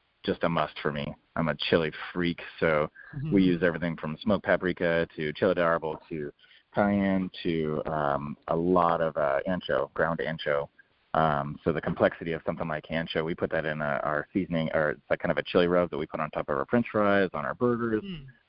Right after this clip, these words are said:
Speaker 1: uh, in all of our meats and a ton of our seasonings, and it just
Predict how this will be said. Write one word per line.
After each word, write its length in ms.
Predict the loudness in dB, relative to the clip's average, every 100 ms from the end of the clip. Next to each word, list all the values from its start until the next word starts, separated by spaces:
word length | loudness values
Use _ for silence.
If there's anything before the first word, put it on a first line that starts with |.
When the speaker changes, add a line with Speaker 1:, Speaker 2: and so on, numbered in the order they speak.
| _ -2
Speaker 1:
uh, 200 | 0 2
in 220 | 2 2
all 200 | 2 2
of 80 | 2
our 120 | 2
meats 400 | 4 4 4 0 -6
and 160 | -6 -6
a 60 |
ton 180 | -2 0
of 100 | 2
our 280 | 2 2 -2 -6
seasonings, 440 | -10 -8 -8 -8 -6
and 120 | -6
it 100 | -4
just 180 | 0 -2